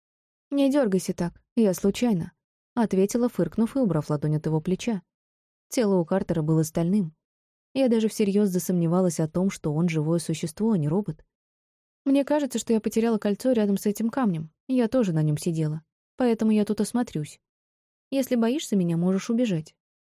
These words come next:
Лично мне ты не мешаешь». Взгляд Картера стал ещё более мрачным и жёстким. Но он никуда не ушёл, явно не собираясь покидать своё место из-за никчёмной меня.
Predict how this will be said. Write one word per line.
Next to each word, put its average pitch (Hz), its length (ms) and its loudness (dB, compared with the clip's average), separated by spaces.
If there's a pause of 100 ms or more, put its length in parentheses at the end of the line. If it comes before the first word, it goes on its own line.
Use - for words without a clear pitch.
(120)
Лично 240 340 0
мне 208 180 4
ты - 100 -2
не 202 100 6
мешаешь». 220 540 0 (960)
Взгляд 208 380 2
Картера 220 340 -2
стал 180 280 -2
ещё 190 300 0
более 175 360 2
мрачным 160 480 0
и - 20 0
жёстким. 185 420 -6 (400)
Но 262 200 4
он 247 160 2
никуда 190 340 0
не 185 120 2
ушёл, 220 400 -4 (280)
явно 226 340 2
не 185 120 2
собираясь 160 500 0
покидать 147 440 -4
своё 151 200 -2
место 156 300 -2
из-за 147 200 0
никчёмной 147 460 -2
меня. 156 320 -2